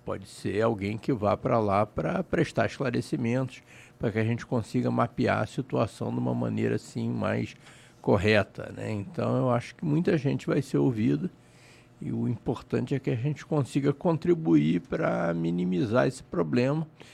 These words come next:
se possível, erradicar, né? Até porque isso é um crime, né? E isso fere, isso macula a credibilidade do futebol brasileiro. E a gente sabe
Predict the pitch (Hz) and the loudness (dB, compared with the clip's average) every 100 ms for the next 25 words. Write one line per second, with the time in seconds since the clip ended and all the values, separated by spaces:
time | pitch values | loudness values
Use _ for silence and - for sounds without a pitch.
0 | - - - 151 190 - 165 170 190 208 | -20 -8 -6 -4 -4 2 4 6 6 4
1 | 190 143 139 143 147 156 120 113 - - | 4 4 6 6 4 2 4 4 4 -6
2 | - - - - - 95 95 - - - | -20 -20 -20 -14 -8 -6 -4 -4 -6 -2
3 | - 147 202 214 - 131 110 85 - - | 0 0 0 0 4 6 6 2 -6 -20
4 | - - - - 110 104 107 92 92 95 | -20 -20 -20 -10 -4 0 0 -2 -2 -2
5 | 107 - - 151 151 151 139 123 - 127 | -2 -4 -2 2 6 6 6 2 0 2
6 | 113 123 131 143 147 127 - 131 127 120 | 4 6 4 4 2 0 -2 -6 -4 -4
7 | - - 127 143 147 156 - - - - | -6 0 4 6 6 2 0 -16 -20 -20
8 | - - - 101 131 131 135 135 147 127 | -20 -12 -8 -2 2 4 4 2 4 4
9 | 110 113 120 127 131 127 - 127 123 123 | 6 4 2 0 0 0 -4 -8 0 2
10 | 127 135 143 131 110 90 - - - - | 4 2 2 4 4 2 -8 -20 -20 -20
11 | - - - 101 98 - 107 - - 120 | -20 -20 -10 -6 -6 -6 -8 -10 2 4
12 | 113 123 | 6 2